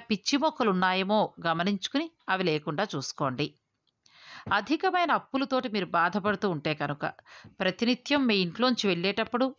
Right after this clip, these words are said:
ఇంటికి వచ్చేటప్పుడు మీ కాళ్ళు గడపకి తగలకుండా చూసుకోవాలి. ఇక కార్యాలయంలో, అంటే ఆఫీసుల్లో ఏదైనా ఆటంకాలు ఎదురవుతూ ఉంటే కనుక వినాయకుడి ఆరాధన చేయాలి. వినాయకుడిని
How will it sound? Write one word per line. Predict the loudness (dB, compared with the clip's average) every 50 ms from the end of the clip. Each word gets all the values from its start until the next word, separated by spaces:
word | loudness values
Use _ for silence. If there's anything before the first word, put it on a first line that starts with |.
| _ _ _ -2
ఇంటికి | -2 -2 0 -2 0 2 2
వచ్చేటప్పుడు | 0 2 0 0 0 0 0 -2 -2 -2 -4 -4 -4 -8 -14 -20 -20 -20 -12 _ 0
మీ | 0 0 0 -2 2 4
కాళ్ళు | 4 4 4 4 2 0 0 0 -2
గడపకి | 0 0 0 0 -2 -2 -4 -4 -4 -4
తగలకుండా | -2 -2 -2 -2 -2 -4 -4 -2 -2 -2 -2
చూసుకోవాలి. | -6 -8 -8 -6 -4 -2 0 0 0 0 -2 -6 -10 _ _ _ _ _ _ _ _ _ _ _ _ _ _ _ -18 -18 -18 -16 -12 -6
ఇక | -4 -2 -2 -2 0 2 2
కార్యాలయంలో, | 2 2 2 2 0 0 0 0 0 -2 -2 -2
అంటే | -2 0 0 2 2 2
ఆఫీసుల్లో | 2 0 -2 -8 -8 -6 -8 -4 -2 -2 -2 -2
ఏదైనా | 0 -2 -2 0 0 0 0
ఆటంకాలు | 0 0 -4 -6 -4 -2 -2 0 0 0
ఎదురవుతూ | -2 -2 -2 -2 -4 -4 -6 -8
ఉంటే | -8 -6 -6 -6 -6
కనుక | -4 -6 -6 -2 -4 -4 -4 -4 _ -10
వినాయకుడి | -4 -2 0 0 2 0 0 -2 -2 -2 0 0 2 2
ఆరాధన | 2 2 0 0 -2 -4 -6 -6 -6
చేయాలి. | -8 -6 -4 -4 -4 -4 -6 -8 _ _ -20 -20 -18 -18 -18 -20 -20 -20 _ -2
వినాయకుడిని | -2 0 2 2 2 0 0 0 -2 -2 0 0